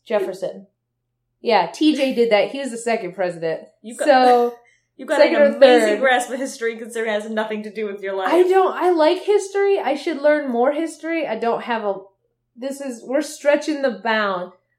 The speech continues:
Speaker 1: Um, we're back in America, which is where I feel more comfortable.
Speaker 2: I'm
Speaker 1: When
Speaker 2: just
Speaker 1: we were
Speaker 2: also
Speaker 1: talking
Speaker 2: saying
Speaker 1: about Ireland, <laughs> that was where I was very uncomfortable.
Speaker 2: I'm also just saying, like, it's okay to say all this shit 'cause we have listeners in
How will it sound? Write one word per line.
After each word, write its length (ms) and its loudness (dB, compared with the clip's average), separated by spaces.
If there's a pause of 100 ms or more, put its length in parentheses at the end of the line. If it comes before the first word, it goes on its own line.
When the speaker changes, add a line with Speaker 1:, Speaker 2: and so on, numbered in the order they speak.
Speaker 1:
Um, 180 -6
we're 160 -2
back 240 2
in 100 -4
America, 640 2
which 160 0
is 160 -4
where 160 4
I 60 2
feel 200 0
more 180 2
comfortable. 720 0
Speaker 2:
I'm 160 -6
Speaker 1:
When 120 10
Speaker 2:
just 80 4
Speaker 1:
we 80 8
were 60 4
Speaker 2:
also 200 8
Speaker 1:
talking 140 8
Speaker 2:
saying 140 6
Speaker 1:
about 260 6
Ireland, 580 8
<laughs> 0 -
that 380 8
was 240 12
where 240 12
I 80 8
was 120 4
very 320 12
uncomfortable. 600 8
Speaker 2:
I'm 160 6
also 320 0
just 220 -10
saying, 420 -4
like, 200 -2 (260)
it's 180 -6
okay 280 -6
to 100 -4
say 180 -4
all 160 -4
this 160 -8
shit 260 -8
'cause 140 -10
we 160 -8
have 160 -6
listeners 420 -8
in 200 -10